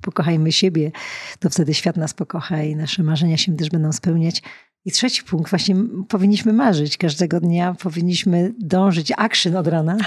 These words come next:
<laughs> jak mówiłyśmy, i, i nie zapominać o marzeniach, bo, bo to nas buduje i to, tego nam nikt nie odbierze i to, to będzie zawsze w nas. To nas buduje.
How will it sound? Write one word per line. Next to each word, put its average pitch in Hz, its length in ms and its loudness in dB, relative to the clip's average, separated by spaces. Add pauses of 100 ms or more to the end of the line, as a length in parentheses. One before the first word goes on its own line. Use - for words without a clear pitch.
<laughs> - 0 -
jak 214 360 4
mówiłyśmy, 180 540 0 (540)
i, 180 380 2
i 170 40 4
nie 196 120 4
zapominać 196 420 2
o 196 40 4
marzeniach, 170 640 2
bo, 160 320 0 (180)
bo 170 200 2
to 208 120 2
nas 180 140 4
buduje 185 440 0
i 202 120 -2
to, 190 460 0
tego 185 200 2
nam 185 160 4
nikt 185 180 2
nie 185 100 4
odbierze 165 420 2
i 165 80 0
to, 170 140 2 (200)
to 175 240 2 (380)
będzie 175 480 0
zawsze 190 300 0
w 135 80 -2
nas. 139 360 -2 (460)
To 190 100 2
nas 165 200 0
buduje. 160 420 0